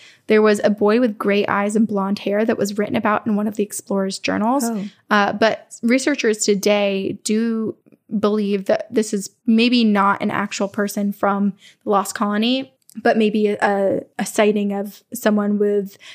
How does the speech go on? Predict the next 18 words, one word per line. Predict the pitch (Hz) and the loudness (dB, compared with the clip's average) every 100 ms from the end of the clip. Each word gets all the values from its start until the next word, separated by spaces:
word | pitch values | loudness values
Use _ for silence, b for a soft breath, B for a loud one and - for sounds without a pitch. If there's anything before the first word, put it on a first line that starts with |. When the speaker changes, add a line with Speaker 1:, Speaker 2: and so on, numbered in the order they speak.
| B | B
Speaker 1:
albinism, | 202 202 220 226 226 254 240 | 0 2 4 2 2 2 2
because | 233 208 | 0 -2
it | - | 0
was | 196 196 | 0 -2
much | 202 - - - - | -2 -2 -4 -4 0
more | 202 190 190 196 - b b b _ - | 0 0 -2 -4 -8 b b b _ -4
frequent | 220 214 214 208 208 - - | 2 2 2 -2 -2 -4 -2
to | 220 | -2
have | 208 190 196 196 196 - _ _ _ | 0 0 0 -2 -8 -16 _ _ _
someone | - 233 208 202 | 0 4 4 2
born, | 196 196 196 196 196 208 202 | 0 -2 -2 -4 -4 -4 -4
Speaker 2:
Mm. | 185 196 185 | 0 2 2
Speaker 1:
uh, | 190 | 0
with | 196 - | -2 0
albinism | 180 180 180 202 175 190 - | 0 0 -4 -4 -4 -4 -2
in | 214 208 202 - | 0 2 0 -2
Native | 190 - - | -4 -4 -6
American | - - - - 247 | -4 -4 -4 -4 -2